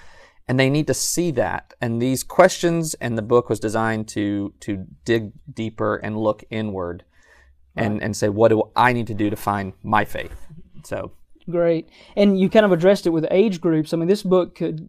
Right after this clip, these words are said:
Speaker 2: potentially target a number of age groups. I especially think about it as far as adults, this is great information for you to understand as parents, grandparents,
Speaker 1: Absolutely.
Speaker 2: deacons, elders, preachers, when you're looking across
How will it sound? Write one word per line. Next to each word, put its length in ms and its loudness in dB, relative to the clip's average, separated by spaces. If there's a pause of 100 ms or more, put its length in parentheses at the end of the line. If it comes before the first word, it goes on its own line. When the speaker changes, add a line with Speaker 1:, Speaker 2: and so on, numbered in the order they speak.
(140)
Speaker 2:
potentially 380 0
target 420 0
a 80 -6
number 420 0
of 80 0
age 280 2
groups. 300 0 (260)
I 80 2
especially 320 2
think 240 0
about 240 4
it 160 -2
as 160 -4
far 180 4
as 100 2
adults, 760 2 (400)
this 180 2
is 120 0
great 260 8
information 500 2
for 120 0
you 80 2
to 60 4
understand 760 -2
as 140 -6
parents, 760 0
grandparents, 1080 0
Speaker 1:
Absolutely. 480 -2
Speaker 2:
deacons, 580 4
elders, 580 6
preachers, 880 2
when 200 -4
you're 140 2
looking 360 4
across 540 0